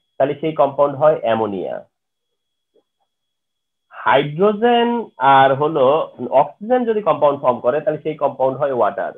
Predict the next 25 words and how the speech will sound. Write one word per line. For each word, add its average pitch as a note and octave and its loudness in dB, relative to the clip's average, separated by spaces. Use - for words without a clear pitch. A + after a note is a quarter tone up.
hydrogen F#3 -2
আর A#3 0
chlorine G#3 -4
যদি A#3+ -6
compound D#3+ -4
form C3+ -6
করে, B2 -2
তাহলে C#3 -4
সেই D#3+ -10
compound C#3+ -4
হয় D#3 -2
এইচসিএল। A2 -8
হাইড্রোজেন F3 -2
আর A#3 2
ফ্লোরিন A3+ -4
যদি B3 -6
compound D#3+ -4
form C3+ -6
করে, C#3 -4
তাহলে C3+ -6
সেই C#3 -14
compound B2+ -6
হয় C3 -4
এইচ G#2 -8
এফ। E2 -10